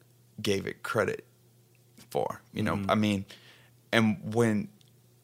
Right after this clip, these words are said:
Speaker 1: 'cause I know so many runners, I have so many runner friends that are like, "Oh, I don't know, that's too fast for me," or, "Oh, I'm just," uh, you know, they, they sell themselves short a lot. And, and I don't think they really realize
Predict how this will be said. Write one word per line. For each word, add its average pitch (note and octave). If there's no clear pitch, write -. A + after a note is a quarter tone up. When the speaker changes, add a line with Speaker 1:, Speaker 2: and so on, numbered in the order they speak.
Speaker 1:
'cause B2
I A#2+
know B2
so B2
many A#2
runners, G2
I B2
have A#2
so B2
many A#2
runner G#2+
friends A2
that G#2
are G#2
like, G2+
"Oh, B2+
I A2+
don't B2+
know, B2+
that's A#2+
too A#2+
fast B2
for A2+
me," A2+
or, G2
"Oh, C3+
I'm C3+
just," B2
uh, -
you A#2
know, A#2
they, A#2
they B2
sell -
themselves C#3+
short -
a A2
lot. G2+
And, A#2+
and A#2
I A2+
don't C#3
think C#3
they A2+
really B2
realize A2